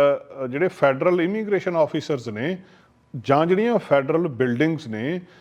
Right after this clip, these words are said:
ਜਦੋਂ ਕੋਈ ਪ੍ਰੋਟੈਸਟ ਹੁੰਦੇ ਆ, ਦੰਗੇ ਹੁੰਦੇ ਆ ਜਾਂ ਇਮੀਗ੍ਰੇਸ਼ਨ ਐਨਫੋਰਸਮੈਂਟ ਦੇ ਨਾਲ ਸੰਬੰਧਿਤ ਸ਼ਿਕਾਗੋ ਦੇ ਵਿੱਚ, ਉਸ ਵੇਲੇ ਆਪਣੇ ਸਰਕਾਰੀ ਸੰਪਤੀ ਨੂੰ ਤੇ ਸਰਕਾਰੀ ਮੁਲਾਜ਼ਮਾਂ ਨੂੰ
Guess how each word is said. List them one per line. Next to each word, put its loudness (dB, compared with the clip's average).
ਜਦੋਂ 2
ਕੋਈ 0
ਪ੍ਰੋਟੈਸਟ -2
ਹੁੰਦੇ 0
ਆ, 2
ਦੰਗੇ 0
ਹੁੰਦੇ -2
ਆ 0
ਜਾਂ 0
ਇਮੀਗ੍ਰੇਸ਼ਨ -2
ਐਨਫੋਰਸਮੈਂਟ -4
ਦੇ -4
ਨਾਲ -2
ਸੰਬੰਧਿਤ -4
ਸ਼ਿਕਾਗੋ -2
ਦੇ 2
ਵਿੱਚ, -4
ਉਸ 6
ਵੇਲੇ 0
ਆਪਣੇ 0
ਸਰਕਾਰੀ 0
ਸੰਪਤੀ -4
ਨੂੰ -4
ਤੇ -4
ਸਰਕਾਰੀ 0
ਮੁਲਾਜ਼ਮਾਂ 0
ਨੂੰ -2